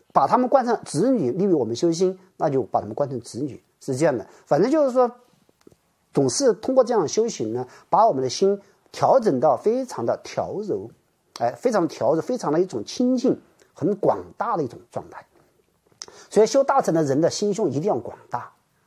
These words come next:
所以是，大乘上师在讲课的时候，经常批评我们的心，心量太小啊，心量太小，是这样的。但是呢，就是我们在得到这个批评的时候呢，我们就会发现，哎，我们应该就是说把自己的心量再提升一点。那一下子提升很多个档次呢，可能我们还做不到。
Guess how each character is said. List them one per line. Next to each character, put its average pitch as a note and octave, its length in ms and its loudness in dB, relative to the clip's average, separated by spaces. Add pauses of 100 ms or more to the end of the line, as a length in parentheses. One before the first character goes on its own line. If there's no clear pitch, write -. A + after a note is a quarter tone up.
(100)
所 D3+ 100 -2
以 - 20 0
是， A#3 140 -8
大 G#3+ 160 6
乘 F#3+ 80 2
上 F3+ 160 2
师 F3+ 100 -4
在 E3 120 4
讲 - 200 -6
课 - 140 -4
的 B2 80 -4
时 - 80 -8
候， A2 40 -6
经 A#3 180 0
常 C3+ 160 -2
批 - 200 -10
评 D3+ 160 -4
我 C3 80 -6
们 D#3 100 -14
的 - 80 -14
心， C#3 240 -4 (240)
心 G#3 200 -2
量 F#3+ 160 0
太 - 160 -12
小 - 260 -14 (560)
啊， A2 160 -8
心 E3+ 80 -4
量 E3+ 140 0
太 F3 160 -2
小， - 260 -10
是 - 200 -10
这 A#2+ 80 -6
样 A#2 200 -2
的。 - 80 -20 (380)
但 A3+ 160 6
是 G#3+ 60 -4
呢， A3+ 100 2
就 A3 120 4
是 G3+ 80 0
我 E3 100 4
们 D3 60 4
在 G3+ 120 4
得 - 220 -2
到 G3+ 100 2
这 F#3+ 100 2
个 E3+ 60 2
批 B3+ 180 -2
评 G#3 80 2
的 C#3+ 80 2
时 - 160 -6
候 B2 120 -2
呢， A#2 80 -2
我 A#2 60 -4
们 G2+ 140 -10
就 A#2+ 80 -4
会 C3 100 -2
发 D3 220 0
现， E3 140 0
哎， D3 160 0
我 C#3+ 60 -6
们 A#2+ 120 -4
应 D#3+ 140 2
该 E3+ 140 4
就 E3 80 -2
是 C3 40 -2
说 C3 160 -4
把 F#2+ 160 -10
自 - 140 -10
己 D3 40 -4
的 A2 60 -6
心 F3+ 240 -2
量 G3+ 160 2 (240)
再 - 220 -4
提 B2+ 220 -6
升 A#3 200 0
一 A3 60 0
点。 C3 180 -8 (380)
那 F3+ 100 4
一 G3+ 80 2
下 D4+ 240 2
子 G3+ 120 0
提 - 160 -4
升 F3 180 0
很 B2+ 120 -2
多 C#3+ 80 -4
个 E3+ 100 0
档 E3 220 0
次 - 180 -6
呢， A#2+ 140 -2
可 - 120 -16
能 F#2+ 80 -14
我 A2 40 -10
们 A2 80 -8
还 A2+ 60 -14
做 F#3+ 140 -8
不 F3 80 -8
到。 E3 220 0